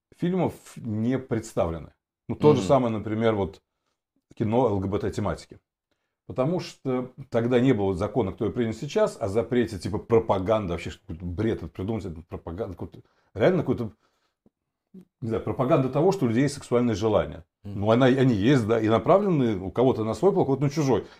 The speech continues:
Speaker 1: Это происходит во всех культурах, начиная от самых таких древних и примитивных,
Speaker 2: Да.
Speaker 1: типа папуасов Марин Таним в Новой Гвинее. Вот я
Speaker 2: Причем
Speaker 1: читал
Speaker 2: во многих культурах это почетно было
Speaker 1: Да,
Speaker 2: еще.
Speaker 1: это, это, это,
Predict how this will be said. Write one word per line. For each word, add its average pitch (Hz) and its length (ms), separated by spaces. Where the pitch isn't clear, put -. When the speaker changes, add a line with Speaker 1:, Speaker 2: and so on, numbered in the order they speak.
Speaker 1:
Это 107 160
происходит 127 300
во 120 100
всех 117 260
культурах, 165 440
начиная 127 320
от 113 200
самых 151 340
таких 131 340
древних 123 440
и 120 40
примитивных, 113 540
Speaker 2:
Да. 156 60
Speaker 1:
типа 131 200
папуасов 131 540
Марин 117 320
Таним 147 460
в 98 80
Новой 123 220
Гвинее. 113 360
Вот 69 100
я 101 60
Speaker 2:
Причем 139 100
Speaker 1:
читал 135 140
Speaker 2:
во 196 40
многих 156 280
культурах 156 400
это 135 140
почетно 135 500
было 73 300
Speaker 1:
Да, 233 220
Speaker 2:
еще. 202 180
Speaker 1:
это, 190 160
это, 196 80
это, 175 120